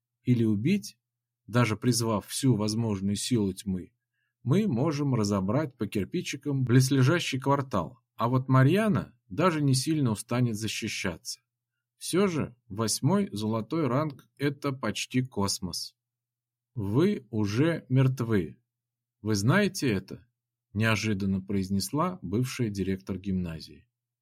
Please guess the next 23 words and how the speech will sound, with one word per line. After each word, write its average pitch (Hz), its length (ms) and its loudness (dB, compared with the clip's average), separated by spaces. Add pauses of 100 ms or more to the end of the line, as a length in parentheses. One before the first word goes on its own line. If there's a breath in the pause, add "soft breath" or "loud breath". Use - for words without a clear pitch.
(520)
«Не 107 280 2
удивили», 127 800 2 (520)
только 110 340 0
и 104 40 0
фыркнул 95 560 -4
я 151 220 0
пренебрежительно. 104 1120 -4 (560)
А 95 80 -6
ведь 95 140 -2
действительно, 98 800 -2 (640)
покивав 117 440 0
в - 40 -20
какой-то 107 480 -4
мере, 170 420 0 (240)
даже 104 340 0
удивилась 104 580 0
сама 110 300 0
Марьяна 101 720 0
и 101 100 -6
даже 156 340 -2
обернулась 101 640 -2
к - 100 -16
нам. 80 280 -10